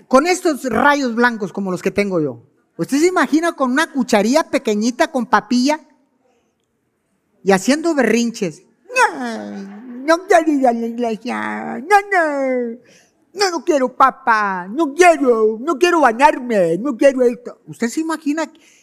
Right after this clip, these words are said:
qué ridiculez? Pero no, no, ese no es el tema.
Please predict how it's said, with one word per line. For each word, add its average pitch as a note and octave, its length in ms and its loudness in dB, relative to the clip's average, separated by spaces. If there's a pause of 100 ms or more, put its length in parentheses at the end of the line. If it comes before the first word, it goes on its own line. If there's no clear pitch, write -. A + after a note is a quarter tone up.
(480)
qué F3+ 160 0
ridiculez? E3 1300 -6 (4000)
Pero C4+ 180 4
no, D#4+ 180 -4
no, C4+ 200 -4
ese B3+ 200 -4
no A#3+ 120 -4
es A#3 100 -8
el A3 140 -2
tema. G#3+ 440 -6